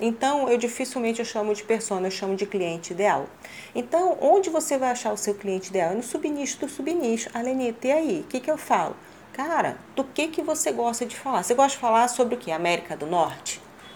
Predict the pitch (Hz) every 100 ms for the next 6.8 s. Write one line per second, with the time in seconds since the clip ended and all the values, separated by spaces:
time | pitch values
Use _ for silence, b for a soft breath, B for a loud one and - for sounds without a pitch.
0 | B 165 170 185 175 170 214 311 - 427
1 | 605 185 - 175 175 170 156 170 - B
2 | B B 214 196 180 170 - - - 165
3 | 175 190 170 151 - - 143 - - -
4 | 214 185 170 170 - 147 160 190 175 160
5 | 156 - B B - 233 240 240 202 190
6 | 180 170 165 - 160 214 190